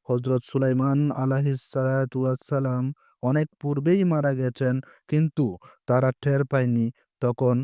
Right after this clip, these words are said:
তার মৃত্যুর সময় কাল জানার জন্য একটি কাঠে উই পোকা ছেড়ে দিল। একদিন এক রাত্রে যতটুকু উই পোকা খেল, সেটি হিসাব করে তারা আবিষ্কার করল যে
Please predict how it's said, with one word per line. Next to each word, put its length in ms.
তার 200
মৃত্যুর 500
সময় 440
কাল 240
জানার 380
জন্য 240
একটি 440
কাঠে 380
উই 180
পোকা 340
ছেড়ে 300
দিল। 240
একদিন 400
এক 240
রাত্রে 440
যতটুকু 560
উই 140
পোকা 360
খেল, 260
সেটি 340
হিসাব 340
করে 240
তারা 160
আবিষ্কার 540
করল 340
যে 160